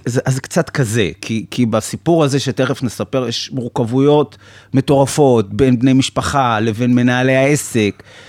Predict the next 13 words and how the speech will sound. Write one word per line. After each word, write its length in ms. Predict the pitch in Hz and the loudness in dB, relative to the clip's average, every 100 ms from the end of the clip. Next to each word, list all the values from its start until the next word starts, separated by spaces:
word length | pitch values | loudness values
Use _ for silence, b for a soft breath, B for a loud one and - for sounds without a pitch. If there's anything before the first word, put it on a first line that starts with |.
| B B | B B
משהו 260 | 147 170 196 | 0 2 0
סיפורי 440 | 151 - 139 147 | 0 0 2 4
אלף 220 | 139 - | 2 2
לילה 260 | 131 127 113 | 2 2 2
ולילה, 640 | 101 120 160 156 139 127 - - | 2 4 4 4 4 2 -4 -8
חוצה 380 | 147 - - 123 | -6 -6 -4 -4
גבולות, 580 | 113 104 135 156 151 - B B B B B | -2 0 4 2 0 -10 B B B B B
ובגדול 920 | 113 127 120 120 110 104 190 202 202 - | -4 -2 -2 -2 -2 2 4 4 2 -2
הסכסוך 840 | 139 - 143 - 196 208 - - - _ _ _ - | -8 -6 -6 0 2 2 -2 -6 -14 _ _ _ -6
במהותו 840 | 123 120 123 120 110 180 196 202 - | 0 2 4 2 0 2 2 0 -2
הוא 120 | 135 | -2
בין 400 | 117 175 185 180 - | 2 2 0 -2 -8
בעצם 680 | 127 123 175 - 190 170 165 | -4 -2 -2 0 0 0 0